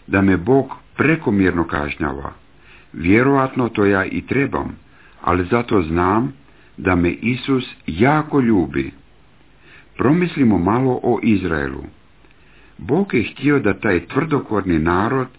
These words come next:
da izgradi, usavrši, jer je od njega htio načiniti narod misionstva za cijeli svijet. Oni su trebali biti živi dokaz, živo prikazivanje njegove božanske ljubavi.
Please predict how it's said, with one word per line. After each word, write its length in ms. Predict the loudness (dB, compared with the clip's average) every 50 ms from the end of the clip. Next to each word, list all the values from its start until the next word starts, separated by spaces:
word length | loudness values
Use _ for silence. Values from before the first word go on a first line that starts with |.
| -20 -20 -20 -20 -20 -18 -6
da 240 | -2 -2 -2 -2 -2 0
izgradi, 760 | 2 2 2 2 2 0 0 2 0 0 -2 -4 -8 -10 -10 -12 -18 -20 -6 -2
usavrši, 840 | 0 0 0 2 0 0 0 0 0 -2 -2 -4 -6 -6 -8 -8 -10 -12 -20 -20 -20 -20 -20 -20 -20 -20 -10
jer 260 | -2 2 4 6 6 6
je 140 | 6 6
od 180 | 6 4 4 2
njega 300 | 2 2 2 2 0 -2
htio 340 | -6 -6 -4 -2 0 2 2
načiniti 720 | 2 0 -2 -2 -2 0 0 2 0 0 0 0 0 0
narod 540 | 2 0 0 0 -2 -2 -2 -2 -4 -2 0
misionstva 960 | 0 0 0 0 0 0 2 2 2 0 0 -4 -8 -6 -4 -2 -2 -2 -4 -8 -14 -20 -20 -20 -20 -18 -14
za 220 | -8 -4 -4 -4 -4 -4 -4
cijeli 340 | 0 0 2 2 2 -2 -4
svijet. 460 | -4 -4 -2 0 2 2 0 -2 -4 -10 -20 -20 -20 -20 -20 -20 -20 -20 -20 -20 -20 -20 -20 -20 -20 -20 -20 -8 -2
Oni 180 | 0 2 2 2
su 160 | 0 -2 -4
trebali 440 | -2 -4 -4 -4 -2 -2 0 0 0
biti 520 | 0 0 -2 -2 -2 -2 -2 -2 -2 -4
živi 500 | -6 -6 -4 -2 -2 -2 -2 -2 -2 -2
dokaz, 540 | -2 0 0 0 0 -2 -2 -4 -6 -6 -8 -12 -18 -20 -20 -20 -20 -20 -20 -20 -20 -20 -20 -20 -14 -10
živo 420 | -8 -4 -2 -2 0 0 -2 -4
prikazivanje 960 | -4 -4 -6 -4 -2 -2 -2 -2 -2 -2 0 0 0 0 0 0 0 2 2
njegove 440 | 2 2 2 2 2 2 0 0 0
božanske 640 | -2 -2 -2 -2 0 0 0 -2 -4 -4 -4 -2 0
ljubavi. 640 | 0 0 0 0 0 -2 -2 -4 -4 -6 -10 -12 -14